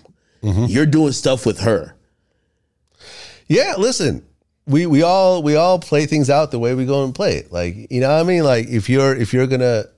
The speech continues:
Speaker 1: talk a bunch of shit about me, I'm, I'm, I'm gonna react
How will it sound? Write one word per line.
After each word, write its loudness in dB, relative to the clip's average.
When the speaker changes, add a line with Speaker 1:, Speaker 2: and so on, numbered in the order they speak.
Speaker 1:
talk -2
a -6
bunch -2
of -4
shit -2
about -2
me, -2
I'm, 0
I'm, -2
I'm -2
gonna 0
react -4